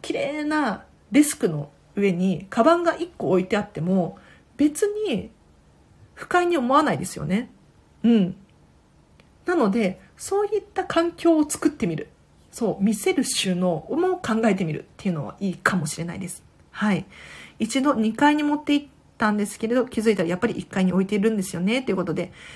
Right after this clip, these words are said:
やっぱりね、あの、無理にお片付けというか収納をしようとしても無理なんですよ。だから許してあげる。<laughs> で、使いやすい場所はどこかなと。定位置を考える。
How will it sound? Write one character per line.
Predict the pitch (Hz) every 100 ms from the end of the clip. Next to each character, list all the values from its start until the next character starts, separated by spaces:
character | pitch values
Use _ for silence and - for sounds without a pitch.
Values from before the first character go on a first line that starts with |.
| - - - -
や | -
っ |
ぱ | 453
り | 311
ね、 | 190 180 196
あ |
の、 | 180 170
無 | 208 392
理 | 359
に | 190 196 185 156 - _ _ _ _
お | 220
片 | 233 269 277
付 | - -
け |
と | 170
い |
う |
か | 160
収 | 151 - 262
納 | 269 269
を | 254
し | 262 262
よ | 277
う | 226
と | 160
し |
て | -
も | 180 185 170 - - _ _ _
無 | 220 349
理 | 453
な | 247
ん | 185
で | 185
す | -
よ。 | 147 196 - _ _ _ _ - - -
だ | -
か | 269 214
ら | 202
許 | 190 254
し | 359 -
て |
あ | 175
げ | 175
る。 | - - _ _ _
<laughs> | - - 494
で、 | - -
使 | - - 370
い | 381
や | 381
す | 381 -
い | 339 180 - -
場 | 190
所 | 214 262
は | 220
ど | 190
こ | 247 -
か | 180
な | 180 175
と。 | - 165 - - - -
定 | - 349 359
位 | 359
置 | - 190
を | 165
考 | - 220 208 208
え |
る。 | -